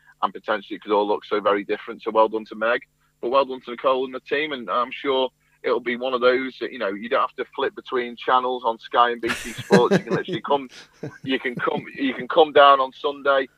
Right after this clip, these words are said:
Speaker 1: and you can literally sit in between the pitches, and you're gonna get the best of both, really.
Speaker 2: Yeah, absolutely right. Uh, d-, before that, the, the little matter for the first team of a trip to Timperley, of course, uh,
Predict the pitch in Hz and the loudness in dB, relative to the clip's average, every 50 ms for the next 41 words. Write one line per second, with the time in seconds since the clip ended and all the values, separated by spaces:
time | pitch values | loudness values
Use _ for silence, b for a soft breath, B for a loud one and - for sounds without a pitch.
0 | b b b b _ 113 117 117 110 - 131 127 131 123 123 - - 123 113 - | b b b b _ -6 -6 -4 -8 -10 -8 -8 -8 -8 -8 -10 -12 -14 -14 -14
1 | - - 151 143 - - 135 120 117 - - 127 117 110 110 - 139 - - - | -6 -2 0 0 0 -2 -4 -8 -10 -8 -8 -8 -8 -8 -10 -6 -6 -8 -8 -8
2 | - 135 - - 120 113 120 117 117 120 123 117 113 110 - - 110 110 113 - | -12 -12 -10 -10 -10 -10 -8 -8 -4 -4 -4 0 0 -2 -2 0 2 2 2 2
3 | - _ 117 101 104 104 104 104 - - 113 104 101 101 101 98 - 104 95 90 | 0 _ -4 0 0 0 0 0 -4 -2 0 0 0 -2 -4 -8 -10 -14 -10 -6
4 | 92 98 101 - _ _ _ _ _ _ - 110 110 117 - - 120 113 113 104 | -6 -6 -6 -8 _ _ _ _ _ _ -14 -12 -12 -12 -10 -6 -6 -4 -4 -2
5 | 107 98 95 92 95 90 - - B B B B B B B B 120 B _ 123 | -2 -2 -2 -2 -4 -6 -10 -14 B B B B B B B B -20 B _ 0
6 | 127 131 127 127 131 - - 156 131 - - 143 131 - 170 160 - 202 202 185 | 2 2 2 2 2 0 -2 -4 -6 -8 -14 -16 2 2 2 4 6 4 4 6
7 | 170 165 160 165 - - 139 131 120 131 135 131 135 143 143 127 127 - 139 - | 6 4 4 2 0 -2 -2 0 2 0 0 0 -2 -4 -4 -4 -2 -4 -6 -6
8 | 123 113 - - 139 131 - - 135 120 120 113 110 - - 196 - - - - | -6 -4 0 0 0 0 0 -2 -2 -2 -2 -4 -4 -4 -6 -6 -6 -10 -2 -2
9 | 143 143 131 - 110 107 107 110 117 110 - 135 120 107 - - 135 127 120 95 | -2 -2 -2 -2 -2 0 0 0 -2 -2 -2 -2 -2 -2 -2 0 0 0 0 0
10 | - | -4